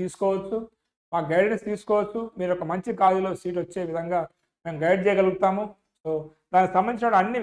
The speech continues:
వివరాలు ఇక్కడ ఉన్నటువంటి డిస్‌ప్లే అవుతున్నటువంటి కాలేజే కాకుండా జోసా, సిశాబ్, విట్టు కాకుండా బిట్స్ పిలాని, త్రిబుల్ ఐటీ హైదరాబాద్, కామిడ్ కే, అమృత, ఎస్ఆర్ఎం రెండు రాష్ట్రాల ఎంసెట్లు ఇవన్నీ కాకుండా ఇంకా చాలా ఉంటాయి. అవన్నీ మనం ఇక్కడ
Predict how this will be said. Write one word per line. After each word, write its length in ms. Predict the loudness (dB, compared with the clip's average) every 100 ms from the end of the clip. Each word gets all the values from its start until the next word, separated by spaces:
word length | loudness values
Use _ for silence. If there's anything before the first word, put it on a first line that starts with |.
| 4
వివరాలు 340 | 6 6 4 -4 _
ఇక్కడ 120 | -6 -4
ఉన్నటువంటి 400 | -2 -2 0 2 2 -2 -12 _ -6
డిస్‌ప్లే 260 | -4 2 2
అవుతున్నటువంటి 420 | 4 0 -2 -2 2
కాలేజే 400 | 2 2 -2 0 0
కాకుండా 360 | 0 -2 -8 -6
జోసా, 300 | -2 0 0 -2
సిశాబ్, 420 | -4 -4 -2 -2 -2
విట్టు 200 | -4 -2 0
కాకుండా 320 | 0 -2 -6 -6
బిట్స్ 180 | -6 -6 -2
పిలాని, 340 | 0 0 -2 -8 _ _ _
త్రిబుల్ 200 | -2 0
ఐటీ 100 | 0 0
హైదరాబాద్, 380 | 2 2 2 0 0
కామిడ్ 300 | 2 0 -4 -4
కే, 100 | -4 -6 _ _ -4
అమృత, 260 | -2 0 2 2
ఎస్ఆర్ఎం 380 | 2 0 0 0 -4
రెండు 200 | -2 2 2
రాష్ట్రాల 340 | 2 0 -4 -4
ఎంసెట్లు 360 | -6 -8 -6 -6
ఇవన్నీ 240 | -6 -4 0 0
కాకుండా 300 | 0 -4 -4
ఇంకా 120 | -4 0
చాలా 180 | 4 6 4
ఉంటాయి. 260 | 2 -2 -4 -8 _ _ _ -2
అవన్నీ 240 | 0 0 -2
మనం 100 | -2
ఇక్కడ 180 | 0